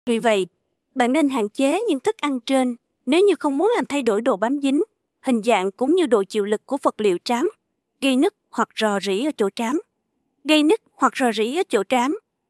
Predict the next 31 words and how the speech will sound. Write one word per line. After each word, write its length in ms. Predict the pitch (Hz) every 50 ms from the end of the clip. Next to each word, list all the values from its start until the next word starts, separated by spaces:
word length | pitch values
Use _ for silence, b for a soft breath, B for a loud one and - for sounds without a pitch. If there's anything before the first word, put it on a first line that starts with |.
| _ _ _ _ -
Bạn 220 | 233 208 196 220
nên 140 | 233 233 226
hạn 260 | 220 220 180 185 190
chế 240 | - - 247 269 339
các 200 | - 403 - -
thực 160 | 269 220 -
phẩm 220 | - 226 196 202
có 140 | - - 311 311
hại 220 | - 277 202 170
cho 120 | - - 220
men 220 | 233 226 214 202
răng 300 | 185 233 220 214 202 190 - _ _ _
như 200 | - 233 240 220 -
trà, 360 | - 226 208 196 185 165 160 - _ _ _ _ _ -
cà 160 | 233 202 185
phê, 360 | - - 240 226 220 214 208 196
sô-cô-la. 800 | - - - 247 226 202 - - - 220 226 226 233 220 208 - _ _ _ _ _ -
Trải 200 | 240 214 214 247
răng 300 | - 285 262 240 233 233
nhẹ 220 | 233 226 196 185
nhàng 320 | 196 220 226 226 226 226 214 - _ _ _
và 160 | 190 214 214
đúng 200 | 185 226 240 285
cách, 200 | - - 381 - _ _ _ _ _ _ -
không 160 | - 302 294
tác 180 | - 427 -
động 200 | 294 285 220 220
mạnh 200 | 226 226 202 202
vào 120 | 196 226 208
miếng 180 | 214 269 320
trám. 280 | - - 285 269 294 403